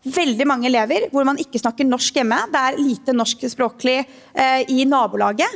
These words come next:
eh, så driver man jo, man driver jo egentlig språkbading, ikke sant? Du skal prøve å få barna til å snakke mest mulig, fordype seg, få spredt ordforrådet sitt. Kjempeviktig oppgave, ikke sant? Eh,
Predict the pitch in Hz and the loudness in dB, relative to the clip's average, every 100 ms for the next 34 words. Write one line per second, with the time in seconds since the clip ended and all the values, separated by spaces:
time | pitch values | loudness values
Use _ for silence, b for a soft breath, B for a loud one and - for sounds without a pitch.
0 | - B B 277 277 285 262 226 262 294 | -10 B B 0 0 0 0 2 2 0
1 | - - _ - 277 240 254 233 247 - | -2 -20 _ -2 0 2 0 -2 -4 0
2 | 285 202 - 196 196 285 196 202 - 285 | 0 0 0 0 2 0 0 -4 -2 -2
3 | 277 - 277 277 247 - 247 302 B B | -2 -4 0 0 -2 0 0 0 B B
4 | 269 220 240 240 262 262 B - 320 320 | -2 0 0 0 -2 -2 B -4 -4 -4
5 | - 254 262 - 277 214 220 269 285 - | -2 -2 0 0 2 2 2 0 0 -2
6 | 285 247 226 220 - 285 285 B B - | 0 0 -2 -2 -2 -2 -4 B B -6
7 | 302 269 - 233 - 285 277 - 247 - | 0 0 -2 -10 -4 -4 -4 -2 -2 0
8 | 202 196 277 277 - B B - - - | -2 0 -2 -2 -8 B B -4 -2 0
9 | 320 202 214 208 294 - 208 202 240 - | 0 0 -2 -2 -2 -2 -2 0 -2 0
10 | 277 330 - B B B | -4 -4 -14 B B B